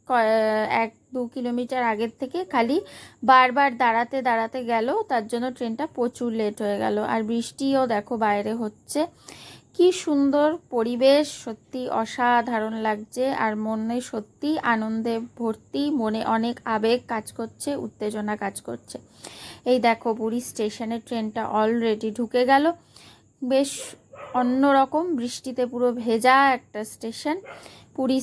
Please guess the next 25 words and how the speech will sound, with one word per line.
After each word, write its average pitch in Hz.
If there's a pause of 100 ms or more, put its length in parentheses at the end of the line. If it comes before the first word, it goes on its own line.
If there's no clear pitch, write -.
স্টেশন, 240 (200)
জগন্নাথ 214 (160)
ধাম। 240 (240)
সত্যি 240 (180)
এই 233
রথের 220 (120)
সময় 262 (360)
জগন্নাথের 233 (100)
দর্শনও 226
খুব 240 (140)
ভালো 214 (120)
হয়, 247 (160)
সুন্দর 233 (100)
হয়। 269 (540)
তো 302 (120)
সত্যিই 320
খুব 320 (120)
ভালো 240 (140)
লাগার, 247 (260)
এই 226 (920)
আগেই 254 (120)
বললাম 247 (100)
যে 294 (100)
মুখে 226 (100)
বলে 214